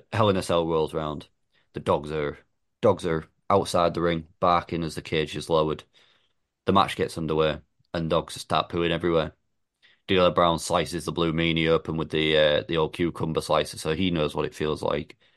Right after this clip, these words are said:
to, to be in pain because of this, because of the cucumber slicer. D'Lo Brown then shoves Blue Meanie's face into the dog poo to infect him.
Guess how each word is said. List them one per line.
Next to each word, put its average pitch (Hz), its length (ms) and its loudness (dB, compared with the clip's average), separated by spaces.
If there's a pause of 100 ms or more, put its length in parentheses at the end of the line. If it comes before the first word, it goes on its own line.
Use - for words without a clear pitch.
(300)
to, 76 220 -4 (120)
to - 120 -12
be 82 340 -8
in 80 160 -4
pain 78 360 -2
because - 260 -14
of 78 60 -6
this, - 240 -8 (240)
because - 240 -16
of - 80 -12
the - 60 -14
cucumber 85 440 -8
slicer. - 460 -14 (840)
D'Lo 90 200 6
Brown 87 220 4
then 82 120 0
shoves 82 640 -2
Blue 90 220 2
Meanie's 82 280 0
face 80 260 2
into 95 320 0
the 82 100 -2
dog 85 300 2
poo 76 240 -2
to 76 220 -8
infect - 540 -8
him. 71 180 -10